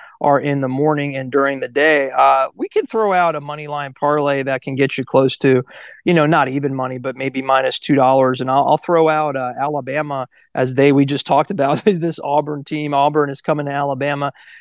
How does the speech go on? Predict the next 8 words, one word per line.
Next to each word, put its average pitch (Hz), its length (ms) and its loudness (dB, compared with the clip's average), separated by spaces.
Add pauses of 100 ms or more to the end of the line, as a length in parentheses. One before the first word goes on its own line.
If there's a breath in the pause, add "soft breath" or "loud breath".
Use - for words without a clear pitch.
(120 loud breath)
Alabama 143 460 2
probably 139 340 0
gonna 135 140 -6
be 135 100 -6
laying 131 320 -8
minus 135 300 -6
three 131 180 -6
fifty. 147 500 2